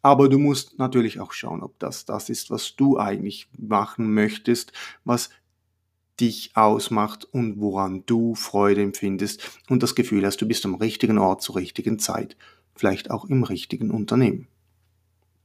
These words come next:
Ja, und dann hätten wir schon den nächsten Tipp, und zwar such dir wirklich wichtige Ziele für dein Business, für dein Geschäft und für dein Leben aus und lass alles andere weg.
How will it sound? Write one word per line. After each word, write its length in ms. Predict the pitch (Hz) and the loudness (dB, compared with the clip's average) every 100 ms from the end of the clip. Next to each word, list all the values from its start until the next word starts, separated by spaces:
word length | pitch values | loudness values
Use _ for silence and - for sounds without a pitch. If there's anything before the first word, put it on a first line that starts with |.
| _ _ _ _ _ _ _ _ - | _ _ _ _ _ _ _ _ 4
Ja, 100 | 190 | 8
und 80 | 190 | 10
dann 100 | 175 | 10
hätten 180 | 160 170 | 8 8
wir 80 | 143 | 8
schon 160 | 139 | 8
den 160 | 117 110 | 8 6
nächsten 600 | 107 101 104 - 139 131 | 6 4 2 2 2 6
Tipp, 320 | 175 185 - - - - | 8 8 4 -12 -14 -4
und 240 | 151 151 131 | 2 4 6
zwar 340 | 131 123 127 - | 6 6 4 -4
such 360 | - 170 170 - | 2 8 8 6
dir 360 | 156 147 123 120 | 6 6 6 8
wirklich 560 | 139 139 - 139 - | 8 8 2 -2 -2
wichtige 460 | 131 135 - 135 135 | -4 -4 -2 0 0
Ziele 340 | - 139 135 | 6 8 8
für 220 | 131 127 | 6 4
dein 360 | 127 113 107 107 | 6 4 2 0
Business, 460 | 117 110 135 147 - | 0 0 -2 -2 -2
für 160 | 127 | 0
dein 220 | 117 107 | 0 0
Geschäft 560 | 104 - 110 131 - - - - - | -2 -2 -2 -4 -8 -20 -20 -12 -4
und 260 | 147 131 - _ | -4 -4 -12 _
für 220 | - 139 | -2 0
dein 220 | 147 147 | 2 2
Leben 500 | 151 180 196 151 - - _ _ | 2 2 2 0 -2 -8 _ _
aus 500 | 113 101 101 - - _ _ _ _ _ | -10 -10 -10 -16 -20 _ _ _ _ _
und 160 | 196 180 | 0 2
lass 220 | 175 165 | 0 0
alles 260 | 139 139 127 | 0 0 0
andere 380 | 110 95 95 | -2 -4 -8
weg. 240 | - - | -14 -20